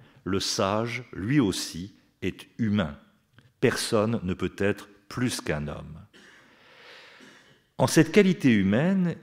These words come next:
il y a quelque chose d'irréductible que nous trouvons en nous-mêmes et chez les autres. Comment pensent-ils ?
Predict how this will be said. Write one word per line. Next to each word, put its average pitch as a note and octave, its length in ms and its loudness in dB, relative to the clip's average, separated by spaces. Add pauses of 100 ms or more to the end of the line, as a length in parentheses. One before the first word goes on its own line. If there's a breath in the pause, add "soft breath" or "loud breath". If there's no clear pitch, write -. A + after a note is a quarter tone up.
(140)
il B2+ 140 -2
y C3+ 60 2
a C#3 60 4
quelque D3 280 4
chose E3+ 500 4
d'irréductible A2+ 1200 0 (280 soft breath)
que A#2+ 100 2
nous A#2+ 160 2
trouvons B2 640 -2
en C#3 140 4
nous-mêmes A#2+ 680 2
et A#2 100 4
chez - 200 0
les F2 280 -2
autres. C#2 420 -14 (200)
Comment C3 340 6
pensent-ils ? F#2+ 640 -2